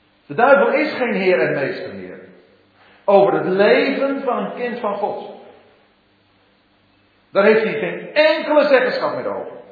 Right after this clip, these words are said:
Moet je hem ook niet geven. En toch wil de duivel, krijgt hij de ruimte van God om in ons leven van die prikacties te doen.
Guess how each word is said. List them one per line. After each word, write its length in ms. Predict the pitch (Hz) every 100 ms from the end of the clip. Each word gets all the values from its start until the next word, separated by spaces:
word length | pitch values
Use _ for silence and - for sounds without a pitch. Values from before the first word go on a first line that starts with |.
| - _
Moet 160 | 180 202
je 60 |
hem 100 | 220
ook 120 | 247
niet 100 | 262
geven. 400 | 247 185 110 - - - - - - - - - _ _ - 139 - - - 170 - _ _ _ _ _ _ _ _ _ _ -
En 280 | - -
toch 340 | 247 226 220 - - - - - - - - _ _ _
wil 120 | - 113
de 100 | 113
duivel, 840 | 160 196 165 170 214 - - - - - _ _
krijgt 300 | - 185 -
hij 140 | 175 135
de 80 |
ruimte 840 | 120 120 170 240 233 - - 120 - -
van 160 | - 98
God 360 | - 131 127 - - - _ _ _ _ _ _ _ _ _ _ _ - -
om 160 | 160
in 80 | 180
ons 140 | 147
leven 640 | 147 170 170 - 147 147 - - _ _ _ _ _ _ _ _ _
van 120 | 139
die 180 | 123 120 - - - _ _ _
prikacties 880 | 196 190 190 - - - 113 - -
te 100 | 98
doen. 240 | 80 73